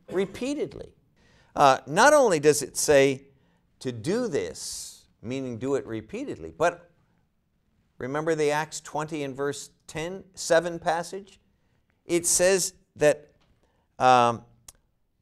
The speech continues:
on the first day of the week, when they were, when we were gathered together to break bread. That looks like it is saying that the church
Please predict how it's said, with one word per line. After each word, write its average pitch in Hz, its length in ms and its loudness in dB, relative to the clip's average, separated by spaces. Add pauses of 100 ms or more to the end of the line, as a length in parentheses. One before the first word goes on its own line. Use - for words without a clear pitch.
(320)
on 139 160 2
the 135 100 0
first 202 720 -2
day 170 480 6
of 143 220 2
the 143 80 6
week, 135 640 -8 (280)
when 196 440 2
they 185 280 6
were, 160 380 2
when 196 280 4
we 180 120 2
were 147 220 4
gathered 180 600 4
together 135 1000 4 (320)
to 202 300 -6
break 165 440 -2
bread. 190 480 -2 (2000)
That 254 260 0
looks - 300 0
like 147 260 -2 (300)
it 135 160 -2
is 139 180 -4
saying 131 400 -6
that 139 200 -6
the 147 80 -10
church - 580 -6